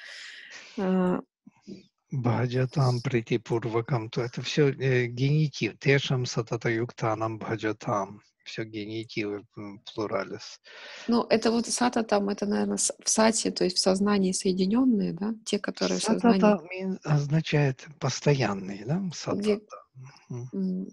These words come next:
Speaker 1: как те, которые постоянно соединённые.
Speaker 2: Мгм.
Speaker 1: А,
Speaker 2: Бхаджатам.
Speaker 1: а, ну вот, м, в,
Speaker 2: Любящие, да.
Speaker 1: любящие, да. Ам.
Speaker 2: У них притипурвакам. Притипурвакам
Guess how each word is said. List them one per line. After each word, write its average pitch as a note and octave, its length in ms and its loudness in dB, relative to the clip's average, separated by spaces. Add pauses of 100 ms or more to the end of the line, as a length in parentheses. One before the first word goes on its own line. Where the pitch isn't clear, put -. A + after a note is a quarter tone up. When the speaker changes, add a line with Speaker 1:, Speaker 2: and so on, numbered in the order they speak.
(180)
Speaker 1:
как G3+ 120 -6 (100)
те, A3+ 140 0
которые G3+ 380 -2
постоянно G3 640 0
соединённые. F#3 1160 0
Speaker 2:
Мгм. B2 680 -4 (580)
Speaker 1:
А, A3 80 0
Speaker 2:
Бхаджатам. B2+ 960 4 (480)
Speaker 1:
а, G#3 140 2
ну G#3 240 4
вот, - 480 -2 (200)
м, - 300 -6
в, C#3 60 -2
Speaker 2:
Любящие, A2 840 -4
да. G#3 260 8
Speaker 1:
любящие, F3+ 440 4
да. F2 340 0 (1300)
Ам. G3+ 560 4 (340)
Speaker 2:
У C#3 140 0
них D3+ 340 4
притипурвакам. A2 1120 -2
Притипурвакам D3+ 1200 -2